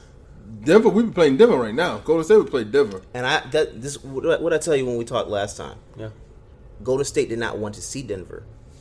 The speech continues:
Speaker 2: They wanted to see Portland because they had that big, that,
Speaker 3: 'Cause
Speaker 2: that
Speaker 3: they don't have to
Speaker 2: five.
Speaker 3: deal with the big man.
Speaker 2: Yeah, they don't have to deal with the big man.
Speaker 1: Oh, yeah, that's
Speaker 2: If,
Speaker 1: true.
Speaker 2: if, if Portland had Nurkic, I guarantee you this would be a close to, this would be, like, with a tie right now.
Speaker 1: Well, I mean, you could say the same thing about Boogie.
Speaker 2: No.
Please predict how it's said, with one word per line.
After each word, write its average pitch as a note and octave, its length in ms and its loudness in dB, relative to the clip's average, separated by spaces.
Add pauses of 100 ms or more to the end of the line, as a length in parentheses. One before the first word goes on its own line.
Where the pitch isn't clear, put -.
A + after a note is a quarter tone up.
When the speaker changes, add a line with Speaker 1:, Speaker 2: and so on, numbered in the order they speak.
(280)
Speaker 2:
They A#2 140 0
wanted C#3 340 0
to A#2+ 60 -8
see A#2+ 140 -8
Portland C#2+ 440 -8 (280)
because B2+ 240 -4
they C#3 100 0
had C#3 240 -4
that A#2 220 -4
big, C3 320 -6
that, B2+ 160 0
Speaker 3:
'Cause - 80 -10
Speaker 2:
that C#3 100 2
Speaker 3:
they D3 80 4
don't D3+ 100 4
have E3 80 4
to E3 60 4
Speaker 2:
five. C#3+ 80 2
Speaker 3:
deal E3 80 6
with C#3+ 100 0
the C3+ 60 0
big C3+ 180 2
man. A2+ 260 -4
Speaker 2:
Yeah, F#3+ 140 2
they D3+ 60 4
don't E3+ 120 -2
have E3+ 80 -4
to D#3+ 40 -10
deal F#3 100 0
with F#3 80 -2
the D3+ 40 -4
big F3 200 -4
man. F#2+ 160 -10
Speaker 1:
Oh, G2 80 -8
yeah, F#2+ 140 -10
that's F#2 140 -12
Speaker 2:
If, C#3+ 140 2
Speaker 1:
true. E3 100 0
Speaker 2:
if, D#3 180 0
if C#3 200 -2
Portland E3+ 340 0
had D#3 240 -4
Nurkic, F#3+ 500 -4 (100)
I C#3 80 -8
guarantee C3 600 -6
you D3+ 120 -8
this A#2 160 -8
would A2+ 100 -14
be A#2 120 -6
a G#2+ 40 -8
close A#2 320 -6
to, - 60 -12
this A2+ 340 -8
would C#3+ 100 -12
be, A#2+ 180 -6
like, G2 280 -6
with G#2+ 140 -8
a F2 40 -8
tie A#2+ 340 -6
right F#2 180 -6
now. D#2+ 220 -12 (180)
Speaker 1:
Well, A#2+ 100 -4
I B2+ 40 -2
mean, C3+ 120 -2
you D3+ 40 -4
could D3+ 100 -8
say C3 100 -4
the A#2 60 -6
same A#2 180 -4
thing A2 140 -2
about F#2 140 -6
Boogie. B2 280 -4 (880)
Speaker 2:
No. G#2 360 -8